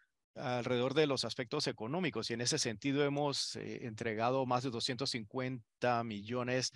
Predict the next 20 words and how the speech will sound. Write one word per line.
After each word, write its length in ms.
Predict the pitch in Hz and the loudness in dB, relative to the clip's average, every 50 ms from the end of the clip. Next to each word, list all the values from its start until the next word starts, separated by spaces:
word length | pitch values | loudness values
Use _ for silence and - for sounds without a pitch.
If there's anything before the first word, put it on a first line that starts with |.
| - - - _ | -10 -20 -16 _
en 200 | - 120 117 113 | -4 -4 -4 -4
créditos 760 | 101 - 131 120 120 127 127 110 127 127 120 110 - - - _ _ _ _ _ _ _ | 0 4 6 6 6 6 4 2 -2 -2 -2 -4 -8 -12 -16 _ _ _ _ _ _ _
fiscales 720 | - - 104 - - - - 131 120 120 127 131 - - - - - - - _ | -8 -6 -6 -6 -2 2 4 4 6 4 2 -2 -4 -8 -12 -20 -20 -20 -12 _
y 100 | - 127 | -2 -2
hemos 180 | 123 127 123 | 0 0 -2
asegurado 580 | 135 - - 120 107 110 113 120 123 135 135 123 | -2 -2 -2 -2 -2 0 2 4 4 4 2 0
que, 320 | - - 123 110 107 101 - | -8 -10 -8 -8 -8 -8 -10
hemos 260 | - - 127 131 139 135 | -10 -6 -2 -2 0 0
limitado 400 | 151 120 107 - - 156 151 123 | 0 0 2 6 8 10 10 8
la 80 | 110 | 6
cantidad 400 | - 113 104 110 120 120 117 127 | 2 0 0 2 4 4 6 6
de 220 | 127 123 123 117 110 | 6 4 4 2 2
créditos 360 | - 127 123 123 - 135 - | 2 2 2 2 0 -4 -6
fiscales 280 | 117 - - 120 123 | -4 -2 -2 -2 0
que 80 | - 127 | 0 -2
vamos 180 | 110 113 120 127 | -2 -2 -2 -4
a 40 | |
utilizar 420 | 120 - 104 98 98 - 120 113 107 | -4 -6 -6 -4 -2 -2 -2 0 2
cada 200 | 123 120 117 120 | 2 4 6 4
año. 240 | 131 120 104 95 | 4 2 0 -4